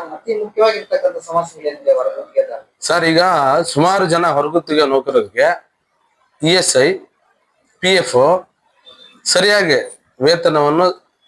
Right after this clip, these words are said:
Speaker 2: ತಿಂಗಳಿಗೆ ಅಥವಾ ಅವರು ಎರಡು ತಿಂಗಳಿಗೆ ಒಂದ್ಸಾರಿ, ಮೂರು ತಿಂಗಳಿಗೆ ಒಂದ್ಸಾರಿ, ನಾಲ್ಕು ತಿಂಗಳಿಗೆ ಒಂದ್ಸಾರಿ ಈಗ ವೇತನವನ್ನ ಸರಿಯಾದ ಸಮಯಕ್ಕೆ ಕೊಡ್ತಾ ಇಲ್ಲ.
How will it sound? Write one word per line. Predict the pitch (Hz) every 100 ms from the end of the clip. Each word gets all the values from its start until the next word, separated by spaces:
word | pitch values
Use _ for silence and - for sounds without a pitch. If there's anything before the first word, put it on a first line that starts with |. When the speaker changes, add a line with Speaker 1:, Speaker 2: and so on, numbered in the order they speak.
| _ _ _ - -
Speaker 2:
ತಿಂಗಳಿಗೆ | 208 202 160 117 - _ _ _ -
ಅಥವಾ | 139 156 151 147
ಅವರು | 147 147 139
ಎರಡು | 156 151
ತಿಂಗಳಿಗೆ | 156 147 139 135
ಒಂದ್ಸಾರಿ, | 131 143 139
ಮೂರು | 156 147
ತಿಂಗಳಿಗೆ | 143 135 131
ಒಂದ್ಸಾರಿ, | - 139 131
ನಾಲ್ಕು | 147 -
ತಿಂಗಳಿಗೆ | 143 127
ಒಂದ್ಸಾರಿ | 123 - 127 120
ಈಗ | 127 147 - _ _ _ -
ವೇತನವನ್ನ | 147 147 151 135 135 185 151 120 _ _
ಸರಿಯಾದ | - 156 170
ಸಮಯಕ್ಕೆ | - 139 135 127 185
ಕೊಡ್ತಾ | - 123 151
ಇಲ್ಲ. | 131 104